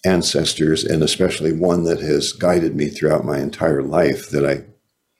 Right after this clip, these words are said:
learned as an adult. But ancestors, spirit animals, um, any other teachers that show up from the world of spirit. And then I do, uh, I just transcribe. Uh, I become a,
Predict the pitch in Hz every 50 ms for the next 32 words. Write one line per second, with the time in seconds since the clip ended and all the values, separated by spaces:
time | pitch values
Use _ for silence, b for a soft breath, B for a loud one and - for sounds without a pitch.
0 | _ _ _ - - 76 78 78 73 73 73 73 73 - - 71 69 69 67 -
1 | 90 92 92 82 64 - - - _ _ _ _ _ _ _ _ _ - - 87
2 | 82 - - - 87 98 101 98 92 - - - 78 - - - 78 85 87 -
3 | - - - - - _ - - - - - 85 85 87 82 78 76 78 80 78
4 | 82 82 85 80 78 82 - - - - - - - 73 69 67 67 67 69 69
5 | - - _ _ _ _ _ _ _ _ _ _ - 92 95 95 90 85 87 90
6 | 87 80 - - - - 107 101 - - 92 90 90 - - 87 85 - - -
7 | 95 87 87 85 90 87 - - - - 82 80 80 80 80 80 - - - 80
8 | 76 78 80 78 71 67 65 - - - 87 87 85 82 78 - - _ _ _
9 | b b b b b b b b b b b b - 82 82 90 95 90 87 87
10 | 92 90 80 90 92 95 87 90 - - - - - 85 85 80 85 98 - -
11 | - 71 87 82 - 101 95 - - - - - - 85 92 90 85 - - -
12 | - 113 117 120 90 78 73 76 78 80 82 80 76 - - 85 87 78 87 -
13 | - - 90 90 87 82 78 78 76 71 71